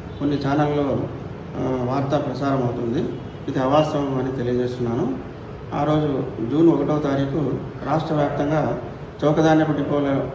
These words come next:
పునఃప్రారంభం సందర్భంగా పెనుగొండ పట్టణంలో ఏర్పాటు చేసిన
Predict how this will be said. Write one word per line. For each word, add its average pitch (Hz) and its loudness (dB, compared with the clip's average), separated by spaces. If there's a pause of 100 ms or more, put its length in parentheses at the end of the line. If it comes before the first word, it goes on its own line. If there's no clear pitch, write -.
(160)
పునఃప్రారంభం 143 4 (340)
సందర్భంగా 147 4
పెనుగొండ 151 4
పట్టణంలో 143 0
ఏర్పాటు 143 2
చేసిన 135 0